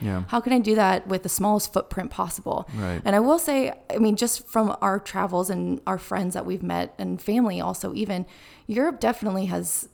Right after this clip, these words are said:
Speaker 2: has embraced that smaller living and, like, intentional focus of, like, why do I need this space? Or
Speaker 1: Mm.
Speaker 2: looking at their small space because you can't expand land that's not there,
Speaker 1: Yeah,
Speaker 2: right?
Speaker 1: yeah.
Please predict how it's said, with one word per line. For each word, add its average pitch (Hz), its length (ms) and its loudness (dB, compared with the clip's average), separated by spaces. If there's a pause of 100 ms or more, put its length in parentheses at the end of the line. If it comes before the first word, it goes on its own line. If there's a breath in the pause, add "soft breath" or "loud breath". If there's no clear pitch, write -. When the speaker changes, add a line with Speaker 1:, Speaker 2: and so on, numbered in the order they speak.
Speaker 2:
has 180 240 -4
embraced 175 480 0
that 170 320 -2 (100)
smaller 175 680 0
living 175 480 2
and, 175 160 -2
like, 180 260 -4 (240)
intentional 185 600 -2
focus 180 440 -2
of, 175 120 -6
like, 175 160 -2
why 175 340 0
do 170 140 -2
I 170 80 0
need 170 180 -2
this 175 140 -2
space? - 400 -4
Or 185 220 4
Speaker 1:
Mm. 101 220 0 (140)
Speaker 2:
looking 208 300 2
at 190 100 0
their 180 140 0
small 190 720 0
space 170 480 -4
because 170 420 -2 (520 soft breath)
you 185 160 -2
can't 208 300 0
expand 180 480 -4
land 180 220 -2
that's - 160 -6
not 190 220 -6
there, 185 360 -4
Speaker 1:
Yeah, 117 80 4
Speaker 2:
right? - 160 2
Speaker 1:
yeah. 85 180 -2